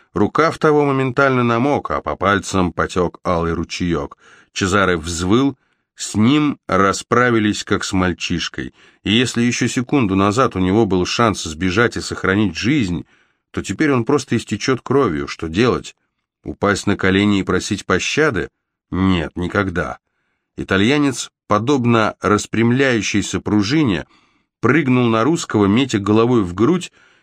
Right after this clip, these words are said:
и почувствовал, как что-то приподняло его ещё выше, упёршись плечами в живот, схватило за ногу возле паха и перевернуло в воздухе.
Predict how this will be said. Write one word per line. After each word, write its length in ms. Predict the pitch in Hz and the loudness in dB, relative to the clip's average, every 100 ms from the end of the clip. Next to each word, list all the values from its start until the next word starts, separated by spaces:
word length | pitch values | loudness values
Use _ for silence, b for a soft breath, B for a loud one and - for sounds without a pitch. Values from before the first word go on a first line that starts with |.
| b | b
и 140 | 92 90 | -4 0
почувствовал, 800 | 104 104 - 170 - 117 95 87 | 0 0 0 -2 0 2 2 2
как 280 | 101 92 | 0 -2
что-то 640 | - - - 165 - 87 - b b _ | -4 -6 -2 0 2 0 0 b b _
приподняло 760 | 110 110 131 127 131 156 143 127 | 0 2 2 0 2 2 2 0
его 280 | 123 131 | 0 0
ещё 640 | 123 120 135 - - 156 95 | 0 0 -2 -4 0 2 2
выше, 640 | 85 131 180 - 92 - B B - | 0 0 0 0 0 -2 B B -4
упёршись 680 | 101 - 151 - - 98 - - | -4 0 0 0 -2 -4 -6 -2
плечами 580 | 110 123 - 131 104 | -2 0 0 0 0
в 100 | 90 | -2
живот, 460 | 82 95 123 175 170 B B B | -2 0 2 2 -2 B B B
схватило 720 | - 110 120 - 147 123 104 | -4 0 0 2 2 2 2
за 260 | 85 135 | 0 2
ногу 280 | 120 92 95 | 2 2 2
возле 400 | 98 113 95 95 _ | 2 2 0 -2 _
паха 320 | 156 160 110 | -2 0 -2
и 180 | - 101 | -2 -4
перевернуло 680 | - 107 104 113 143 135 117 | -2 2 2 2 2 2 0
в 60 | |
воздухе. 800 | 92 92 151 107 82 82 - 67 | -2 -2 0 0 -2 -8 -6 -8